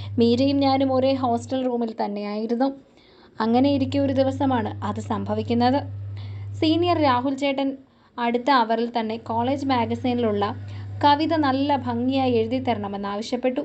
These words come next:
നമ്മുടെ ഹാൻഡ് റൈറ്റിംഗ് സൂപ്പറാണെന്നാണ് പൊതുവേ ഒരു വൈപ്പ്. ഈ അവർ ഇംഗ്ലീഷാണ്. ഇംഗ്ലീഷിലെ അവറാണ് ഞങ്ങളുടെ റൈറ്റിംഗ് അവർ. അതിനൊരു കാരണവുമുണ്ട്. ഇംഗ്ലീഷ് പഠിപ്പിക്കുന്ന ഗോപാലകൃഷ്ണൻ സാറ് കുറച്ച് പ്രായമുള്ള ആളാണ്.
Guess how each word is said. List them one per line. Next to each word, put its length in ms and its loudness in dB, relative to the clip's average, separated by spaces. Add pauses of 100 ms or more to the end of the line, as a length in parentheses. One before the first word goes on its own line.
(420)
നമ്മുടെ 280 -2
ഹാൻഡ് 400 2
റൈറ്റിംഗ് 440 0
സൂപ്പറാണെന്നാണ് 800 2
പൊതുവേ 380 0
ഒരു 80 2
വൈപ്പ്. 400 0 (800)
ഈ 120 -4
അവർ 260 4
ഇംഗ്ലീഷാണ്. 600 -2 (160)
ഇംഗ്ലീഷിലെ 500 -2
അവറാണ് 400 4
ഞങ്ങളുടെ 480 0 (280)
റൈറ്റിംഗ് 520 -2
അവർ. 260 2 (560)
അതിനൊരു 460 2
കാരണവുമുണ്ട്. 720 2 (500)
ഇംഗ്ലീഷ് 420 2
പഠിപ്പിക്കുന്ന 500 0 (480)
ഗോപാലകൃഷ്ണൻ 840 0
സാറ് 240 0
കുറച്ച് 320 -4
പ്രായമുള്ള 580 2
ആളാണ്. 400 2